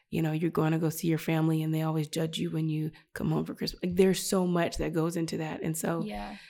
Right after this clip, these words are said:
Speaker 1: I know it seems like I'm going off on a tangent, but just to
Speaker 2: Mm-mm.
Speaker 1: round it back, when we're talking about the way we celebrate it and the way that we wanna celebrate as individuals or as mothers or parents,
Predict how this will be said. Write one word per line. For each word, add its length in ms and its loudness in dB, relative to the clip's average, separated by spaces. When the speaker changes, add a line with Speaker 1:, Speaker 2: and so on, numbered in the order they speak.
Speaker 1:
I 100 0
know 500 4
it 140 2
seems 200 2
like 100 2
I'm 100 0
going 140 2
off 160 0
on 40 2
a 80 2
tangent, 500 -2
but 140 0
just 280 -2
to 80 2
Speaker 2:
Mm-mm. 60 0
Speaker 1:
round 200 2
it 100 0
back, 320 -4
when 340 4
we're 160 4
talking 440 2
about 520 0
the 120 2
way 240 4
we 160 4
celebrate 560 0
it 80 -6
and 160 0
the 60 0
way 180 0
that 180 -2
we 120 2
wanna 240 0
celebrate 580 -2
as 380 -2
individuals 640 0
or 140 -2
as 180 -4
mothers 460 2
or 60 -2
parents, 600 0